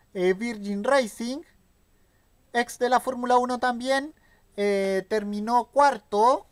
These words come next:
Y bueno, fue una carrera muy emocionante. Y el próximo Eprix de,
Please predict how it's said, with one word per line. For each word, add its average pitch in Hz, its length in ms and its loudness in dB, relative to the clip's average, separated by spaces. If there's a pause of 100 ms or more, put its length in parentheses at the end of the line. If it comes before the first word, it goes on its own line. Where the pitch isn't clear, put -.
(960)
Y 220 120 -8
bueno, 220 260 2
fue 233 120 -6
una 233 140 0
carrera 220 380 0
muy 240 180 -4
emocionante. 269 1000 -2
Y 196 140 -2
el 196 120 -2
próximo 240 800 0 (1040)
Eprix 233 520 0
de, 214 960 4